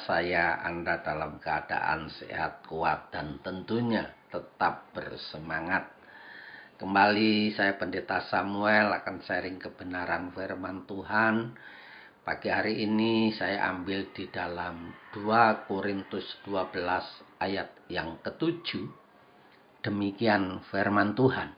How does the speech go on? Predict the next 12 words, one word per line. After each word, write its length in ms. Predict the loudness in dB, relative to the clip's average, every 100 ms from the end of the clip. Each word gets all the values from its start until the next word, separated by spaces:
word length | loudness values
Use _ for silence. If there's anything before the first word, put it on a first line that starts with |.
| -20 _ _ _ _ -20 -18 -16 -16 -18 4
"Dan 320 | 10 10 10
supaya 720 | 6 4 10 12 12 12 12
aku 720 | 10 8 4 2 6 6 4
jangan 560 | 2 4 4 2 2 0
meninggikan 1040 | 2 6 6 6 4 2 -4 2 2 2
diri 560 | 0 4 6 6 4 2
karena 640 | 2 2 2 -2 -2 -2
pernyataan-pernyataan 1800 | -2 -2 0 0 2 2 2 -2 -4 -4 -6 -4 -4 -4 -2 -2 -2 -6 -8
yang 240 | -8 -8
luar 480 | -2 6 6 6 0
biasa 560 | -4 -4 -4 -4 -2 -2
itu, 320 | -2 -4